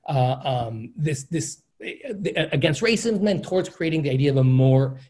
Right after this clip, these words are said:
inclusive society. And so I take some hope from that. And if you tell me where, where would I put, where would I look more intensely, where would I think that, that, that offers most promise,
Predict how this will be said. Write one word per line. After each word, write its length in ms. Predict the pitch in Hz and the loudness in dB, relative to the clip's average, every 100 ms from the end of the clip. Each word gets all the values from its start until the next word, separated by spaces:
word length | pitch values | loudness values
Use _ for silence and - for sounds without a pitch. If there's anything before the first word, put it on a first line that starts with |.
| - | -8
inclusive 480 | 131 - 143 151 | -6 -4 -4 -6
society. 640 | 139 139 - 123 113 107 - _ - - | -8 -8 -8 -6 -8 -10 -18 _ -20 -6
And 100 | 165 | 2
so 240 | 202 202 | 2 0
I 200 | 208 339 - - | -2 -2 -4 -2
take 280 | 247 269 | -2 -2
some 320 | - - 226 220 | -6 0 2 2
hope 300 | 180 208 - | 2 0 -2
from 180 | 107 | -6
that. 340 | 107 98 127 - _ _ _ - - - | -8 -10 -12 -16 _ _ _ -20 -20 0
And 340 | 180 190 190 - - | 4 6 4 -2 -20
if 380 | - - - | -16 -10 -8
you 80 | 208 | -8
tell 200 | - 233 | -4 -2
me 260 | 254 226 - - - - - | 0 -2 -4 -12 -12 -12 4
where, 800 | 196 214 220 226 233 233 240 - - - | 8 8 6 2 0 -2 -6 -12 -16 0
where 300 | 190 202 214 | 4 4 6
would 180 | 202 185 | 6 6
I 200 | 175 180 | 4 2
put, 400 | 180 202 196 - | 2 0 0 0
where 140 | 196 | 2
would 140 | 190 170 | 2 4
I 120 | 151 | 4
look 440 | 143 147 190 - - - _ _ _ | 4 4 2 0 -18 -20 _ _ _
more 320 | 143 147 160 | 0 4 4
intensely, 640 | 151 147 160 165 - 185 175 | 4 0 0 -4 -2 0 0
where 260 | 170 165 165 | 2 2 4
would 160 | 156 | 4
I 140 | 139 135 | 2 0
think 360 | - 175 175 | -2 -2 -2
that, 160 | 165 147 | -2 -4
that, 140 | 139 | -4
that 140 | 143 131 | -4 -4
offers 360 | 143 139 160 131 | -4 -2 -2 2
most 280 | 135 127 - | 2 2 -2
promise, 540 | 220 277 185 151 - | -6 -4 -4 -4 -8